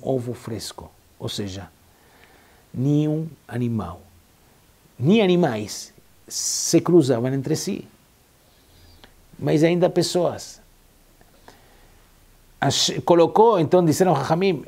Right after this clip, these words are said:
"Esto aqui, este Yetzer, este instinto, é necessário para a sobrevivência, a consequência e a continuidade do mundo." Então, deixaram ele.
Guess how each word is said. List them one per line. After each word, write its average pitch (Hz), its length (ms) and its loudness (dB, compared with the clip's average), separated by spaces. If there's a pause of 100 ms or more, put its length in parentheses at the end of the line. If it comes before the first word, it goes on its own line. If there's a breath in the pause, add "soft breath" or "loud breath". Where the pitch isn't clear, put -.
"Esto 160 320 0
aqui, 175 420 -2
este 135 260 -4
Yetzer, 135 540 -2 (260)
este 120 280 -10
instinto, 101 680 -8
é 156 100 0
necessário 156 960 0 (400)
para 170 480 0
a 151 120 -4
sobrevivência, 117 840 -2
a 127 40 -14
consequência 98 680 -8
e 139 140 -4
a 131 80 -6
continuidade 95 640 -6
do 135 100 -6
mundo." 202 420 -6 (1400 soft breath)
Então, 180 500 2 (200)
deixaram 123 600 0
ele. 87 240 -10